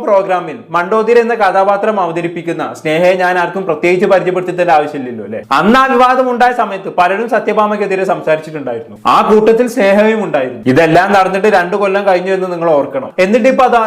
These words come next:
ഈ തള്ള അന്നത്തെ കാര്യത്തിന്റെ പേരിൽ സ്നേഹയെ ബോഡി ഷേമിംഗ് ചെയ്തും തെറി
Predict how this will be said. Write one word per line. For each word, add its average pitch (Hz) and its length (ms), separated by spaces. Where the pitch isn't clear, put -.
ഈ 202 120
തള്ള 190 220
അന്നത്തെ 220 380
കാര്യത്തിന്റെ 180 460
പേരിൽ 127 260
സ്നേഹയെ 233 460
ബോഡി 226 360
ഷേമിംഗ് 220 340
ചെയ്തും 170 240
തെറി 196 180